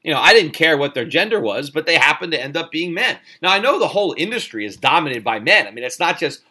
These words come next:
point seventy-two. I mean, I worked as a broker for many firms. I worked for Lehman Brothers, Shearson Lehman. I think there was probably a hundred brokers on, in this one floor that I was working on in, in downtown Los Angeles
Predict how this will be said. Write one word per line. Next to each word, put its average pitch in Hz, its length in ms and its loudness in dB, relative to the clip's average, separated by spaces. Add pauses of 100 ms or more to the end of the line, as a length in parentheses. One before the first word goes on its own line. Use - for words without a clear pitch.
(120)
point 175 280 -2
seventy-two. 151 680 -2
I - 40 -2
mean, 151 120 0
I 233 160 6
worked 170 320 -2
as 147 120 -10
a 127 60 -10
broker 127 600 -2 (260)
for 175 100 -2
many 208 260 0
firms. 175 240 -6
I 180 140 2
worked 226 240 2
for 147 240 -4
Lehman 175 380 -6
Brothers, 107 500 -4 (360)
Shearson 170 420 0
Lehman. 185 260 0
I 131 100 6
think 185 280 -4
there 156 80 0
was 139 140 -4
probably 143 420 2 (220)
a 135 80 4
hundred 220 460 0
brokers 147 680 -2 (380)
on, 147 200 4
in 156 160 2
this 147 180 -2
one 190 220 -2
floor 185 400 2
that 127 100 -4
I 127 80 0
was 123 180 -8
working 170 300 -4
on 110 300 -4 (340)
in, 143 320 0 (160)
in 151 160 -4
downtown 175 460 2
Los 156 240 2
Angeles 196 480 -4